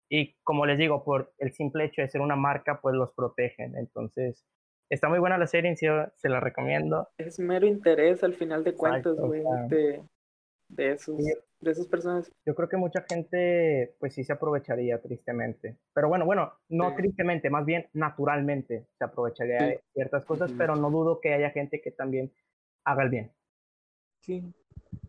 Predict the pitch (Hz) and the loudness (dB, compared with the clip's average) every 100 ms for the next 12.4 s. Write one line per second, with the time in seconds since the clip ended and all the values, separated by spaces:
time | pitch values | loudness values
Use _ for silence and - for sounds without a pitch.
0 | - - - _ - 165 185 - 196 165 | -18 -20 -20 _ -12 -10 -10 -12 -14 -14
1 | - - _ _ _ 156 147 151 151 143 | -18 -20 _ _ _ -16 -14 -6 -2 -2
2 | 143 151 156 160 156 156 151 - - - | -4 -4 -2 -2 -4 -6 -10 -16 -20 -20
3 | - - 139 143 139 135 127 - _ _ | -16 -10 -8 -6 -6 -6 -12 -14 _ _
4 | _ _ - 123 127 127 - 135 - 104 | _ _ -6 -2 0 -2 -4 -8 -8 -12
5 | - - _ - - _ _ - - _ | -14 -16 _ -20 -20 _ _ -20 -20 _
6 | _ _ _ 240 240 - 151 - - 120 | _ _ _ -2 0 2 2 0 -8 -2
7 | 143 135 131 123 127 147 165 160 131 120 | -2 -2 0 2 4 4 0 0 0 -2
8 | 117 113 113 - - - 127 120 117 - | -4 -8 -12 -20 -20 -8 -6 -4 -6 -4
9 | 123 117 127 131 151 151 131 120 - 135 | -4 -4 -4 0 2 4 4 4 4 0
10 | - - 135 120 - - - _ _ _ | 0 -4 -2 -2 -4 -10 -14 _ _ _
11 | - 123 127 - 139 - 120 123 131 - | -8 -2 2 4 4 2 0 2 0 -2
12 | 120 - 127 | -6 -2 -2